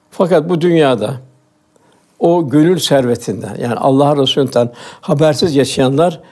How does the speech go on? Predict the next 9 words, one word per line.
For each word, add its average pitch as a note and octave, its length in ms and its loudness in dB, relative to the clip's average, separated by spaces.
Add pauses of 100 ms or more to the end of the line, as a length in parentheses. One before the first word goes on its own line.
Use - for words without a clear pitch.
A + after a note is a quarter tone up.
(440)
definenin F3+ 680 0
üzerinde C#3+ 440 2
ömür D3+ 280 2
sürüp F3+ 460 0
de F#3 200 0 (760)
açlık, C#3+ 340 -2
sefalet D#3 540 0
içinde C3 680 0
ölen D#3+ 340 2